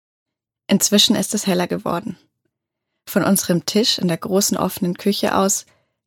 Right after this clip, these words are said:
kann ich die Berge sehen, über denen gerade die Sonne aufgeht. Als ich das Frühstücksgeschirr in die Spülmaschine stelle, bemerke ich, dass schon die ersten Pferde auf die Koppeln gebracht worden sind. Friedlich stehen sie im Morgenlicht.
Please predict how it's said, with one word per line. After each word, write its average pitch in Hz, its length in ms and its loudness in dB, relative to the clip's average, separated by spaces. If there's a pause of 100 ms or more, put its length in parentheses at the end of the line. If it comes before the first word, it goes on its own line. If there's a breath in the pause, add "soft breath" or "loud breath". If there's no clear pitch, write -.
kann 190 160 2
ich 202 100 0
die 226 100 -2
Berge 185 320 0
sehen, 175 420 -6 (240)
über 175 160 2
denen 185 260 2
gerade 175 340 0
die 196 120 -2
Sonne 175 400 -2
aufgeht. - 520 -10 (1300)
Als - 160 2
ich 175 80 0
das - 180 -2
Frühstücksgeschirr 202 880 0
in 175 80 -2
die 175 60 -2
Spülmaschine 214 560 2
stelle, 190 480 0 (560)
bemerke 185 440 4
ich, 208 160 2
dass - 180 2
schon 202 140 2
die 190 100 2
ersten - 280 0
Pferde 190 340 2
auf - 100 -6
die - 120 -8
Koppeln 180 360 -2
gebracht - 440 -6
worden 165 240 -2
sind. - 400 -6 (1200)
Friedlich 214 520 4
stehen 180 280 2
sie 180 140 -2
im 180 80 -2
Morgenlicht. 175 720 -4